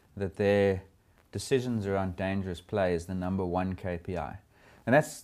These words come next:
that's no, it's not a coincidence that in sevens, high tackles and yellow cards and red cards are much more likely than in fifteens,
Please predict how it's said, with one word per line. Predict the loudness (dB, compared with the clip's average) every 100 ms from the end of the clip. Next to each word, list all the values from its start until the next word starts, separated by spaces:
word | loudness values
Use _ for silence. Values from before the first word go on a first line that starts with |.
| 0
that's | 0 0
no, | 0 0 -2
it's | 0
not | 2
a | 2
coincidence | 0 -2 -2 -4 -4 -4
that | -4
in | -6
sevens, | -4 -2 -2 -2 -4
high | -2 -2
tackles | -2 -6 -6 -8 -6
and | -4
yellow | 0 2 0
cards | 0 0 0 -2 -8 -18 -20 -20 -20 -10
and | -2
red | 0 0
cards | 0 -2 -2 -4
are |
much | -4 -4 -4
more | -6 -2
likely | -2 -2 -8
than | -8
in | -8 -8
fifteens, | -12 -10 -10 -12 -18